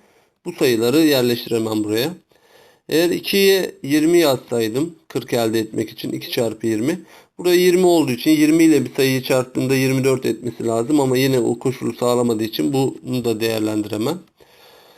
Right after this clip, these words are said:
Üç var. Üç ile bir sayıyı çarptığımda kırk etmez. Dörde geçtim. Dört ile kaçı çarptığımda kırk eder arkadaşlar? Onu. On ile bir sayıyı çarptığımda yirmi dört eder mi? Yine sağlamadığı için bunu da kullanamadım. Dörtten sonra beş var arkadaşlar. Beş ile kaçı çarparsak kırk?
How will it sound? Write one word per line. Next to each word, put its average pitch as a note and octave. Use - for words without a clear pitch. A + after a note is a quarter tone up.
Üç -
var. F#3
Üç -
ile D#3+
bir D#3
sayıyı D3+
çarptığımda C#3
kırk B2+
etmez. C#3+
Dörde D#3
geçtim. C3+
Dört E3+
ile D3+
kaçı D#3
çarptığımda A#2+
kırk -
eder A2+
arkadaşlar? A2+
Onu. C3+
On F#3
ile F3
bir D3
sayıyı D3
çarptığımda C#3
yirmi C3
dört B2+
eder B2+
mi? C#3+
Yine D3
sağlamadığı A#2+
için A2
bunu C3+
da A#2
kullanamadım. A2
Dörtten G3
sonra F#3
beş F3
var C#3+
arkadaşlar. A#2
Beş F3+
ile E3+
kaçı D#3+
çarparsak B2
kırk? F3